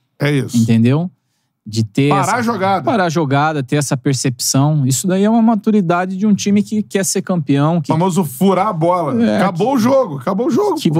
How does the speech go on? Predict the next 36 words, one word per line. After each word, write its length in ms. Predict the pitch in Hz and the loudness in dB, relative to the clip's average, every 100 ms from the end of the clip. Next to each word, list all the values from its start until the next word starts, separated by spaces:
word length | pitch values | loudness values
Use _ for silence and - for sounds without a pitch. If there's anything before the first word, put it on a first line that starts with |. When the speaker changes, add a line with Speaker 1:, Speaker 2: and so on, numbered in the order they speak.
| 160 | 0
Speaker 2:
você 220 | - 175 | -2 0
vai, 320 | 180 180 127 | 0 -2 -4
vai 260 | 127 165 151 | -2 -2 -2
ter 380 | - 175 214 | 0 2 0
contra 360 | 214 202 208 220 | 0 -2 0 0
você. 500 | 214 202 - 190 175 - _ _ 147 | 0 0 0 0 -2 -6 _ _ -2
Nós 180 | 160 | -2
fizemos 380 | - 156 185 208 | 0 0 2 2
um 160 | 202 156 | 2 4
jogo 260 | 156 165 | 2 2
aqui, 300 | 139 123 175 | 0 0 -2
por 220 | 170 147 139 | 0 0 2
exemplo, 380 | 123 139 135 113 | 2 2 0 -6
que 60 | |
foi 220 | - 143 | -4 0
o 60 | 143 | 0
Cuiabá. 640 | - 147 135 113 104 98 - _ _ _ 151 | 0 0 0 0 -2 -4 -14 _ _ _ 0
Speaker 1:
Uhum. 600 | 170 170 160 139 147 156 120 | 2 2 2 4 2 -2 -2
Speaker 2:
O 100 | 139 | -4
Cu-, 260 | - - 117 | -2 -8 -4
o 60 | |
Cuiabá, 580 | - 165 151 156 180 - _ _ _ _ _ | -2 0 0 0 -2 -4 _ _ _ _ _
se 160 | - 147 | -4 0
você 240 | 160 185 | 0 0
pegar 680 | 180 175 143 151 147 117 - - - - - - | 0 0 2 2 0 -2 -8 -20 -20 -20 -20 -2
dos 220 | 139 156 | 2 2
jogos 340 | 143 160 165 147 | 2 0 0 0
do 60 | |
Brasileiro, 560 | 151 147 127 135 165 175 | 0 0 0 2 2 0
foi 260 | 147 160 156 | -2 0 2
o 40 | |
jogo 240 | 135 156 151 | 2 0 0
que 60 | |
o 40 | 156 | -2
Botafogo 560 | 143 147 - 156 156 | -2 -2 -2 0 2
mais, 720 | 147 143 156 175 180 - - | 4 4 2 0 -2 -4 -6